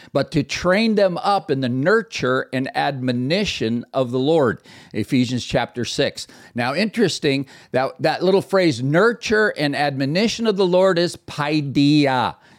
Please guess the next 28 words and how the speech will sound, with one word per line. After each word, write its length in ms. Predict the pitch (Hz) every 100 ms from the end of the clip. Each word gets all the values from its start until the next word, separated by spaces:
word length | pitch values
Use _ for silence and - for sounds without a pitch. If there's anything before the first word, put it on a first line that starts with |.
| -
It's 160 | 104
a 80 | 135
Greek 380 | 107 127 151 -
word. 240 | 123 135
We're 80 | 135
gonna 160 | 117 117
come 180 | 127
back 300 | 87 127 160
to 80 | -
that. 180 | 113 113
It's 100 | 120
a 60 | 117
very 420 | 95 87 143 139
important 400 | 123 131 104 117
concept. 500 | 151 190 - 107 -
And 400 | - - - -
then 80 | 285
there's 160 | 226
other 220 | 165 190 196
places, 580 | - 156 139 139 185
even 220 | 139 139 143
in 100 | 139
the 80 |
Old 220 | 127 120 -
Testament, 460 | 139 143 151 135
Deuteronomy 460 | 127 101 107 101 90
chapter 380 | - 95 - 87
six, 440 | - 190 180 -